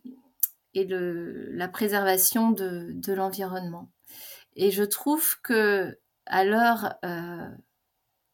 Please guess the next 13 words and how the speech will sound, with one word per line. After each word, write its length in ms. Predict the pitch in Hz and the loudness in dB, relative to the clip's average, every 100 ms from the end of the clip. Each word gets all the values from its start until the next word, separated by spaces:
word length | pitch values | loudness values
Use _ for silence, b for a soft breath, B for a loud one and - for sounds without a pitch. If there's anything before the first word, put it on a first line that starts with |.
| - | -2
actuelle 720 | 185 - - 202 220 277 208 | -2 -2 -4 2 4 4 2
où, 280 | 190 190 190 | 0 2 4
euh, 200 | 175 180 B B B B B _ _ - | 2 -2 B B B B B _ _ -10
voilà, 380 | 170 175 190 247 | -2 2 6 6
les, 200 | 208 175 | 6 6
les 260 | 175 175 | 4 4
enjeux 420 | 202 208 196 226 226 | 4 4 4 2 2
du, 240 | 185 180 | -2 -4
du 140 | 175 | -4
changement, 680 | 180 - 220 202 208 208 214 | -2 2 2 4 2 2 2
euh, 180 | 170 175 - | 0 -4 -10
climatique, 920 | - - 220 208 202 - 233 226 - 208 | -4 2 4 4 2 0 -2 -4 -4 -2
euh, 260 | 180 175 | -2 -2